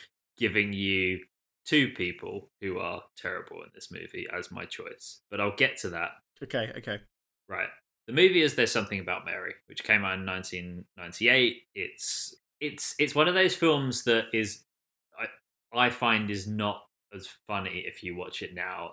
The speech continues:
Speaker 1: as when it came out.
Speaker 2: I was, I was gonna say, I used to love that film.
Speaker 1: Yeah, I used
Speaker 2: But
Speaker 1: to
Speaker 2: I
Speaker 1: really love
Speaker 2: also,
Speaker 1: it.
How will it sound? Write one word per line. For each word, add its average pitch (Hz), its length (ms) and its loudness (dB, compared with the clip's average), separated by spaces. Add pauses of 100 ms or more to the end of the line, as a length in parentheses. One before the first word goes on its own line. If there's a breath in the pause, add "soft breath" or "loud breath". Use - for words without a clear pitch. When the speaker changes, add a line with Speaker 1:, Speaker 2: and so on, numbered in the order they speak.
Speaker 1:
as 90 160 -8
when 90 140 -6
it - 100 -10 (140)
came - 240 -12
out. 85 220 -12 (100)
Speaker 2:
I 147 140 -8
was, 147 300 -4
I 147 100 -2
was 147 120 2
gonna 147 180 0
say, 139 380 2
I 127 100 -2
used 139 440 0
to - 100 -8
love 113 760 -4
that 98 220 -10
film. 85 360 -12
Speaker 1:
Yeah, 117 200 4
I 107 80 6
used 117 220 6
Speaker 2:
But - 60 2
Speaker 1:
to - 60 2
Speaker 2:
I 120 80 2
Speaker 1:
really 127 140 4
love 135 80 4
Speaker 2:
also, 127 340 2
Speaker 1:
it. - 160 -8